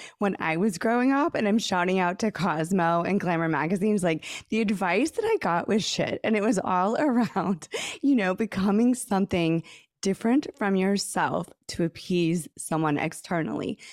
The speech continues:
And I loved your vulnerability in each of your chapters, but I thought it was so cool that you also incorporated tips for dating and normalizing sort of this evolution of what relationships look like,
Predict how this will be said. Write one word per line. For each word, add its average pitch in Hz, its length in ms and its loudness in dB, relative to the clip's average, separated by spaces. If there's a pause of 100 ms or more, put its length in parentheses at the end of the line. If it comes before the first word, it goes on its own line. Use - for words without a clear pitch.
(220)
And 202 120 0
I 202 140 0
loved 190 560 0
your 294 160 -2
vulnerability 170 960 0
in 160 240 -2
each 175 220 -2
of 175 80 -2
your 175 120 0
chapters, 151 680 -2 (320)
but 170 100 0
I 165 100 2
thought 180 200 0
it 160 60 0
was 196 120 -2
so 175 300 -2
cool 185 340 0
that 160 140 -2
you 175 120 0
also 160 280 -2
incorporated 160 840 -2 (320)
tips - 380 -4
for 151 160 -4
dating - 480 -6 (420)
and 156 340 -2 (200)
normalizing 165 1200 0 (520)
sort 190 400 -4
of 269 140 0
this 214 300 -2
evolution 185 1000 0
of 160 160 -2
what 160 280 -2
relationships 165 800 -2
look 160 300 -4
like, 151 220 -2